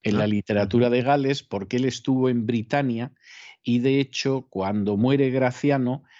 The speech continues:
Speaker 1: a Magno Máximo, que también era <laughs> español, lo proclaman emperador las legiones que hay en Britania.
Speaker 2: Claro.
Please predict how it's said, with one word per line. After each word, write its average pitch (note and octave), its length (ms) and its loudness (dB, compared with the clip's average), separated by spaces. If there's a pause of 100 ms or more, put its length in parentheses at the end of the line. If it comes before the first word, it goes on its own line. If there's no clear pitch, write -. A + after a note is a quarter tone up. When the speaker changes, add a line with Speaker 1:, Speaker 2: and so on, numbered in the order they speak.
(180)
Speaker 1:
a G2 100 -4
Magno B2+ 420 0
Máximo, G#2+ 720 -6
que G#2 140 -4
también G#2+ 560 0
era G2+ 140 -2
<laughs> - 400 -8
español, C#3+ 360 0 (380)
lo G#2 340 -2
proclaman A2+ 500 0
emperador B2+ 520 0
las G#2+ 240 -4
legiones A#2+ 680 -2
que - 140 -4
hay A2 140 0
en F#2+ 100 0
Britania. F2 580 -4
Speaker 2:
Claro. F#2+ 460 -4